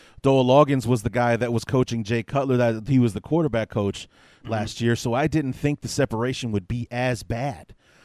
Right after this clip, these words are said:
Speaker 1: you know,
Speaker 2: Yeah.
Speaker 1: but we are absolutely predictable and uninspired on offense. Our defensive opponents can see us coming from a mile away,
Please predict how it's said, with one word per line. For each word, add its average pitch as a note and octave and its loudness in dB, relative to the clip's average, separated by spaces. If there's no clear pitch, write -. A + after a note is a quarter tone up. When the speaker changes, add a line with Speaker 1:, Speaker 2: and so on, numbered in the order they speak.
Speaker 1:
you A2+ -2
know, G#2+ 2
Speaker 2:
Yeah. A2+ 2
Speaker 1:
but G#2+ 0
we D3+ 0
are B2 2
absolutely C3 2
predictable D3 0
and A#2 -6
uninspired C3 0
on A#2+ -2
offense. C3 0
Our B2 2
defensive C#3 -4
opponents D#3 -4
can A#2+ -12
see C3 -8
us B2 -6
coming D3 -6
from A#2 -8
a A2 -4
mile B2+ -2
away, A#2 -4